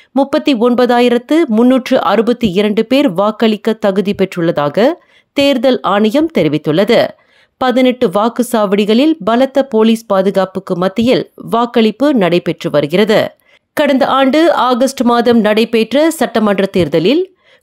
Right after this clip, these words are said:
கொலகுபுபாரு தொகுதியில் அறுபத்தி எட்டு விழுக்காட்டு வாக்காளர்கள் வாக்களித்துள்ள வேளையில், இந்த இடைத்தேர்தலில் வாக்களிப்பவர்களின் எண்ணிக்கை அதிகமாக இருக்கும் என்று எதிர்பார்க்கப்படுகிறது.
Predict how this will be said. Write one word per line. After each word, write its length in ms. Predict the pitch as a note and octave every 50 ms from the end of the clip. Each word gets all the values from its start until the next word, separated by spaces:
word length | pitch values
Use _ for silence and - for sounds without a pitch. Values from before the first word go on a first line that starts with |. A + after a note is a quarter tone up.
| - -
கொலகுபுபாரு 840 | D4+ D4+ D#4 D#4 D#4 D#4 B3+ B3+ C#4+ A3+ C#4 C#4 C#4 C#4 C#4 C4+
தொகுதியில் 680 | C#4 B3+ A3 G#3+ B3 A3 B3 C4 C#4+ G3+ F3 - - _
அறுபத்தி 600 | - - A#3 B3+ C4+ C4 C4 C4+ C#4 - B3 F#3
எட்டு 260 | F#3+ A3+ A3 A3+ - A#3+
விழுக்காட்டு 580 | F#3+ A3+ A3+ A3+ A#3+ A#3+ - A#3 A3+ A3+ A#3
வாக்காளர்கள் 760 | F3+ E3 G3 G#3+ G#3+ - A3+ G#3+ G#3+ G#3 G#3+ A3 C4+ D4 D#4 B3+ F3
வாக்களித்துள்ள 760 | F3 G#3 G#3+ G#3+ - A3 G3+ G3 F#3+ - - F#3 F#3+ F3+ F3
வேளையில், 540 | D#3 F3+ F#3 F#3+ G3+ G#3 A3 A#3+ D#3 - - _ _ _ _ _ _ _ _
இந்த 300 | A#3+ B3+ C4+ C4 C4+ C4+
இடைத்தேர்தலில் 880 | B3+ B3 C4 C4+ C4+ C4+ - B3+ A#3 A3+ A#3 B3+ C4+ B3 E3+ - - _ _ - F#3+ F#3
வாக்களிப்பவர்களின் 1000 | A#3+ B3 C4 C4+ - C#4 B3 A#3+ A#3 - B3 A3 A3 A3 - A3+ A3 A3+ G#3 D#3
எண்ணிக்கை 600 | D#3+ F#3+ G#3+ A3+ A#3 A#3 A#3 - D4 D4+ D4+ -
அதிகமாக 640 | - D#3+ G3+ A3 A#3+ B3 B3+ B3 A#3 A#3 A#3 A3+ A#3+
இருக்கும் 420 | F#3 E3 G#3 A3 G#3+ - A3 F3
என்று 440 | C#3 D3 G3 G#3+ A3+ C4 D4+ D#4+ D#4
எதிர்பார்க்கப்படுகிறது. 1160 | A#3 F#3 G3 F3+ G3 F#3+ - F3+ E3+ E3+ - D#3+ - E3 D3+ D3+ F3+ F#3 G3+ G3 G#3+ D#3+ -